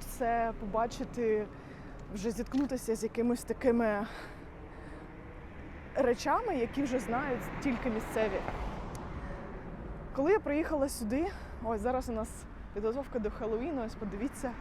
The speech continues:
будинки вже декорують канадці могилками,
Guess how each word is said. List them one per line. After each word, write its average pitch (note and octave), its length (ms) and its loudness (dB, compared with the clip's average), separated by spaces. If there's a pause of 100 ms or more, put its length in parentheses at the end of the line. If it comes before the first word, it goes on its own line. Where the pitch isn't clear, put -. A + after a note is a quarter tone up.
(520)
будинки B3+ 460 2
вже A3+ 420 0 (600)
декорують B3+ 840 2 (200)
канадці C4+ 760 2 (460)
могилками, C4 840 2